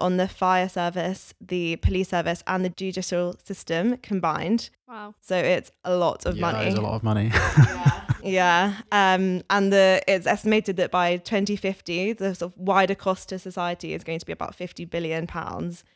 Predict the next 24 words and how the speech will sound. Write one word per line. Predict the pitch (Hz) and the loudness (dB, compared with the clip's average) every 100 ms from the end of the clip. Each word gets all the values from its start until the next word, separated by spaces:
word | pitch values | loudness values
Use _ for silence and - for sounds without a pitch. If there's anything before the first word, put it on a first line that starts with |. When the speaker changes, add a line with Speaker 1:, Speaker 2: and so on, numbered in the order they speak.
| _ _ _ _ | _ _ _ _
Speaker 1:
So | - 190 175 175 - | -2 2 2 2 0
something | - 214 202 202 | -2 0 0 -2
definitely | 190 185 175 | -4 -4 -4
needs | 170 165 - | -4 -6 -8
to | |
be | 170 | -10
done | 175 170 | -8 -8
about | - 190 - | -8 -10 -12
it. | - - - - _ _ _ _ | -14 -14 -14 -16 _ _ _ _
Speaker 2:
Wow. | 220 220 190 180 - _ - | -2 0 0 -2 -10 _ -8
Um, | 196 196 196 190 190 190 - - _ 202 | -6 -4 -4 -6 -6 -8 -12 -20 _ -4
yeah, | 220 196 | -2 0
is | 185 247 | 0 -2
that | 277 | -4
something | - 247 233 | -4 -2 -2
that | 226 | -2
has | 220 208 | -4 -6
been | - 208 208 202 196 _ _ - | -8 -6 -4 -4 -6 _ _ -8
worsening | 196 214 - 233 214 214 | -2 -2 -2 -4 -4 -4
a | - | -4
lot | 190 190 - | -4 -4 -4
over | 190 180 | -8 -8
time, | - 185 220 302 202 | -12 -10 -8 -6 -4
or | 190 190 190 | -4 -4 -6